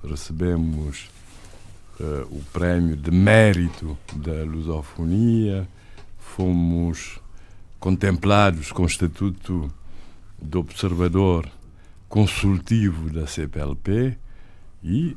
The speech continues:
num cinquentenário, a cul-, a culminar essa história muito rica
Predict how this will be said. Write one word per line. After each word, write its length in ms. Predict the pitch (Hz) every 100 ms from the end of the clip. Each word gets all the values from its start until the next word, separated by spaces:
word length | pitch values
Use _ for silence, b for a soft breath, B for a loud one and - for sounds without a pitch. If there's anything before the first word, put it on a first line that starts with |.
| -
num 420 | - 82 95 156 131
cinquentenário, 1160 | - 104 - 90 80 87 107 147 147 127 110 -
a 60 | 69 -
cul-, 360 | 143 123 117 -
a 100 | 90
culminar 680 | 78 143 120 101 92 78 71 - B B B -
essa 240 | 82 87
história 640 | 80 - 95 92 85 80 78
muito 500 | 82 101 104 - 87
rica 580 | 107 110 - 98 78